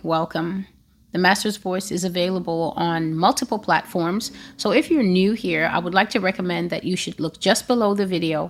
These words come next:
check the description box, and you can see the different options for following on video or following audio platforms like Spotify and Apple Podcasts.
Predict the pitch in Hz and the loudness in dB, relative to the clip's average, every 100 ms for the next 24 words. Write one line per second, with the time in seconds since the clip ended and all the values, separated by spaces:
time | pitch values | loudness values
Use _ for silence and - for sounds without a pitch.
0 | - - 233 - 214 208 - 185 180 170 | -4 2 2 2 -2 -2 -2 -4 -2 2
1 | 147 139 - - - - - 175 196 220 | 2 0 -4 -12 -20 -20 -2 2 2 2
2 | 208 - 180 170 170 160 - 196 214 220 | 0 -2 -2 -2 -2 -2 4 4 4 0
3 | 202 202 165 - 175 170 170 165 165 165 | -4 -4 -6 0 0 0 -2 -4 -2 2
4 | 214 240 185 202 190 180 175 180 - 185 | 4 4 2 2 2 2 2 0 0 2
5 | 214 208 185 180 175 175 170 - 170 196 | 4 4 4 2 -2 -2 -6 4 8 8
6 | 202 196 196 170 - 185 160 160 - 151 | 6 -2 0 -2 -2 -4 -4 -6 -8 -10
7 | - - 175 175 - 170 165 165 - - | -6 2 2 2 2 4 4 0 -4 -2
8 | 156 - - 156 156 - 170 - - | -2 -2 -4 -4 -4 -6 -8 -8 -10